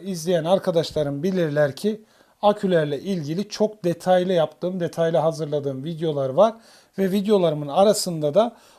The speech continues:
bazen bu akü, batarya, pil, lityum iyon piller konusunda teknik konulara değiniyorum.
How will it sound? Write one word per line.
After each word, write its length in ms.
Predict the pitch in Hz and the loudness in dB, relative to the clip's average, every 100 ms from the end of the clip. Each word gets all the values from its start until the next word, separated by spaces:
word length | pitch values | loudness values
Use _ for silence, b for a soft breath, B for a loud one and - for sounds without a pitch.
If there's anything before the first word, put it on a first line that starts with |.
| _ - | _ 4
bazen 520 | 208 196 165 226 196 | 6 6 2 0 2
bu 140 | 190 - | 0 2
akü, 460 | 190 190 175 180 | 0 0 -4 0
batarya, 580 | 160 165 185 170 170 180 | 0 2 2 4 2 0
pil, 480 | - 196 170 175 147 | -2 -4 -2 -6 -8
lityum 360 | 180 - 180 | -8 -6 -6
iyon 180 | 165 160 | -4 -6
piller 400 | 147 175 165 147 | -6 -4 -2 -2
konusunda 720 | - 185 170 147 151 196 226 b b b b - | -2 -2 -4 -8 0 0 0 b b b b -2
teknik 420 | 208 208 208 - | 2 2 0 -4
konulara 560 | - 202 175 175 226 175 | 0 2 4 4 4 2
değiniyorum. 600 | 180 190 190 165 185 | 0 2 0 -2 -4